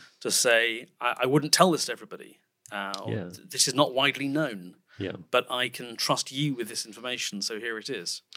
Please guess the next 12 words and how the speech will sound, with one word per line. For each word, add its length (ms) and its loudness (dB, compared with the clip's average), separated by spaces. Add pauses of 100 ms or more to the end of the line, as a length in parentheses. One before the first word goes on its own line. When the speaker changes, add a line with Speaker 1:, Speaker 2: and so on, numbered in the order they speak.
(460)
Speaker 2:
Uh, 160 4
yes. 580 4 (180)
Uh, 140 6
it's 180 2
funny, 240 6
I, 60 6
I, 220 2 (100)
I 80 2
think 300 2
that 200 4
that's, 520 2
uh, 100 -4